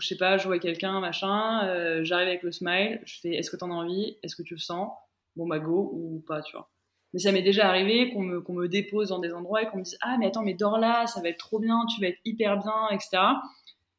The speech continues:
Et en fait, j'arrive dans l'endroit, je me pose deux secondes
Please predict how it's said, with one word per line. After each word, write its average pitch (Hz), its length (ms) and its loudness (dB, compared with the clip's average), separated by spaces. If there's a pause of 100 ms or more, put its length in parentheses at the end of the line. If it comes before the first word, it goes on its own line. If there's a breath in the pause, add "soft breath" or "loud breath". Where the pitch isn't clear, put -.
Et 170 60 -2
en 170 60 -2
fait, 208 160 4
j'arrive 208 320 6
dans 208 160 2
l'endroit, 202 720 2 (800)
je 175 140 -6
me 175 140 -4
pose 214 220 0
deux 226 160 2
secondes 247 480 4